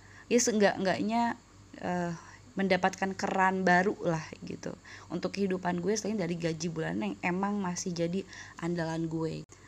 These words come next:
Nah, ngomong-ngomong masalah belajar, dalam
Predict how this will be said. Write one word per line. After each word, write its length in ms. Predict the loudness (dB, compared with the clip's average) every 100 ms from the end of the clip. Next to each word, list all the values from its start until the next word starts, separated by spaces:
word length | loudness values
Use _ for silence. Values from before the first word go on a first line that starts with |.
| -8
Nah, 160 | -2 0
ngomong-ngomong 640 | 0 0 0 0 -2 -2
masalah 320 | -4 -2 0
belajar, 480 | 2 2 0 -2 -4 -6 -14 -20 -20 -20 -18 -4
dalam 180 | 0 4